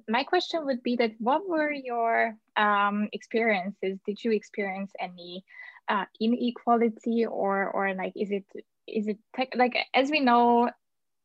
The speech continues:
digitalization, technology, everything is very masculine, um, at least in the media. Is it really like that in, in real life as well?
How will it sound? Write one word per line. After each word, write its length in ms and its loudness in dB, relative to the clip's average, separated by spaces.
digitalization, 1000 0
technology, 680 -4
everything 680 -4
is 300 -8
very 480 -4
masculine, 720 -4
um, 500 -4
at 140 -8
least 200 -2
in 100 2
the 80 -2
media. 480 -2
Is 100 4
it 140 6
really 260 2
like 320 0
that 220 2
in, 280 2
in 200 0
real 220 2
life 280 -6
as 200 -4
well? 180 0